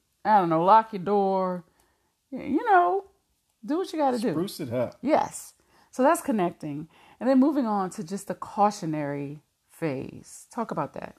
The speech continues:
Speaker 2: Yeah, I wanna say the cautionary phase is more of a, a yellow sign. It's, it's a, like when you're driving, it's a, "Hey,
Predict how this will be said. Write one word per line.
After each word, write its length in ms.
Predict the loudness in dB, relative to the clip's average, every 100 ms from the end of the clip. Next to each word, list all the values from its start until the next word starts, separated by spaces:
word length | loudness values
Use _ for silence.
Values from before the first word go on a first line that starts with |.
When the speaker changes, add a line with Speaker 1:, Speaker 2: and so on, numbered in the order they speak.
| _ _ _ _ _ _ _
Speaker 2:
Yeah, 220 | -6 -4
I 20 |
wanna 220 | -4 -4
say 200 | -4 -4
the 120 | -4 -6
cautionary 840 | -10 -8 -8 -4 -2 -2 -2 -6
phase 580 | -8 -6 -6 -6 -8 -14
is 360 | -8 -6 -6 -6
more 300 | -4 -2 -4
of 100 | -4
a, 420 | -6 -8 -12 -14
a 60 | -12
yellow 500 | -10 -10 -8 -8 -10
sign. 440 | -14 -14 -12 -10
It's, 200 | -10 -12 _
it's 180 | -16 -10
a, 360 | -10 -10 -12 -20 _ _ _ _ _ _ _ _ _ _ _ _
like 240 | -12 -12 -10
when 220 | -6 -6
you're 100 | -6
driving, 580 | -8 -8 -4 -4 -6 -8
it's 200 | -10 -12
a, 100 | -14
"Hey, 520 | -8 -6 -6 -8 -14